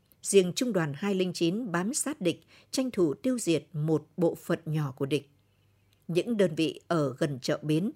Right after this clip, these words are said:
chớp thời cơ khi địch chưa kịp củng cố công sự, chủ động tiêu hao, tiêu diệt những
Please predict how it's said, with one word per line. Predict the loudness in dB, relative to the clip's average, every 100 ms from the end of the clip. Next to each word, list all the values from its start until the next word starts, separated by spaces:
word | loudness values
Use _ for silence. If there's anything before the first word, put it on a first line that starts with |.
| -10 _ _ _
chớp | 2 2 0
thời | 2 4
cơ | 4 0 0 -2 _ 0
khi | 2
địch | 2 0
chưa | 0 2
kịp | 2 2
củng | 2 0 2
cố | -2 -2 0
công | 0 2
sự, | 0 0 -2 _ _
chủ | 4 4
động | 4 0
tiêu | 0 0
hao, | 0 -2 -4 -8 _
tiêu | 2 4
diệt | 4 2 0
những | -2 -2